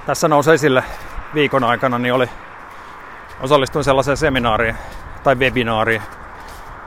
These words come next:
missä hakkeritaustaiset henkilöt puhu erinäköisistä tietoturvaan liittyvistä asioista, ja heti sen webinaarin alkuun nousi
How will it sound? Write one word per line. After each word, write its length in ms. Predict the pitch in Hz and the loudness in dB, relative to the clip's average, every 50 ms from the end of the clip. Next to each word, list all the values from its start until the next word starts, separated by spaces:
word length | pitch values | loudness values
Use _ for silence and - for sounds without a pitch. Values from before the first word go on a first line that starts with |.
| - - - - - - - - - - - | -18 -18 -18 -18 -18 -18 -16 -16 -16 -12 -8
missä 420 | 117 123 113 - - 131 123 127 - - - - - - - - - - - | -8 -6 -2 4 6 6 6 6 4 -2 -14 -16 -18 -18 -18 -18 -16 -12 4
hakkeritaustaiset 1200 | 139 165 175 - - 160 143 139 120 - - - - 127 - - - 139 135 - 143 143 156 135 | 6 6 6 8 6 6 6 6 6 2 -6 -12 -12 -12 2 6 6 6 6 4 0 -2 0 4
henkilöt 420 | 139 151 143 127 135 127 123 - | 4 4 4 6 4 2 2 4
puhu 260 | - 160 131 139 123 - - - - - - - - - - - - - - - - - - - | 4 4 6 6 2 0 -6 -14 -16 -14 -14 -14 -14 -14 -16 -14 -14 -14 -14 -14 -14 -14 -14 -2
erinäköisistä 540 | - 151 143 135 143 139 131 143 123 - 135 | 2 4 4 6 6 4 4 2 0 -2 -2
tietoturvaan 540 | - 165 139 127 131 113 127 120 123 123 123 | 2 4 4 4 4 2 2 4 4 4 4
liittyvistä 540 | 127 127 117 - 139 120 120 - - 139 127 | 4 2 0 -2 -2 -2 -2 2 4 6 6
asioista, 460 | 131 120 131 123 104 113 - - 123 | 6 4 2 0 0 0 0 2 2
ja 120 | 113 113 - - - - - - - - - - - - - - - - - - - - - - - - - - - - - - | 2 2 0 -2 -8 -10 -10 -10 -10 -10 -10 -10 -12 -12 -12 -12 -12 -12 -12 -12 -12 -12 -12 -12 -14 -14 -14 -14 -12 -8 4 6
heti 220 | 180 175 - 175 | 6 6 6 4
sen 260 | - 156 143 135 131 | 6 6 4 6 6
webinaarin 520 | 139 147 131 143 139 135 123 120 135 135 127 | 4 6 6 6 4 6 6 6 6 6 6
alkuun 420 | 127 135 131 127 - 139 127 117 | 6 6 6 4 2 0 0 2
nousi 280 | 120 117 120 - - | 2 0 0 0 -4